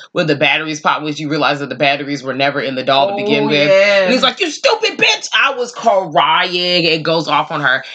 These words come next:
Speaker 1: And then I also thought it was funny when the fact that this inanimate object,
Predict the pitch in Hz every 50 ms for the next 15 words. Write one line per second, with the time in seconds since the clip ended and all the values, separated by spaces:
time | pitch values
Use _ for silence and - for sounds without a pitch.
0 | - - 160 175 196 196 190 190 - - 160 165 139 156 151 165 165 - 185 160
1 | 151 147 160 139 123 139 123 123 139 - - 143 127 123 127 120 113 113 - 135
2 | 135 131 131 135 131 123 104 - - - 147 143 151 123 120 - 143 131 113 -
3 | 139 131 - - 139 131 131 131 135 127 123 123 - - 123 127 117 - 135 123
4 | 110 107 104 -